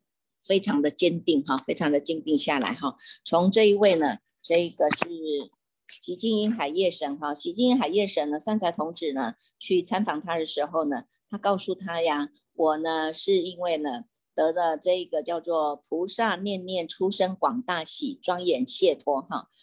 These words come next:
是得到了这样一个解脱哈，解脱的法门哈。那三才童子就问他说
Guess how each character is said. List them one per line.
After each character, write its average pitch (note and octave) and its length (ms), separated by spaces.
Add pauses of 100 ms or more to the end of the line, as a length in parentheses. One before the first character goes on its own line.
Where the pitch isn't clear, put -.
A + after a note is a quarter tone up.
(200)
是 B3+ 180
得 G3+ 200
到 A#3+ 160
了 F3+ 100
这 G3+ 140
样 F#3+ 120
一 E3+ 60
个 E3+ 140
解 F3+ 240
脱 D3+ 260
哈， E3 300 (100)
解 - 240
脱 F3+ 160
的 D#3 140
法 A2+ 240
门 - 240 (100)
哈。 C#3+ 220 (300)
那 E3 360 (140)
三 B3 200
才 G3 140
童 - 180
子 E3+ 120
就 - 160
问 F3 180
他 E3+ 140
说 E3 240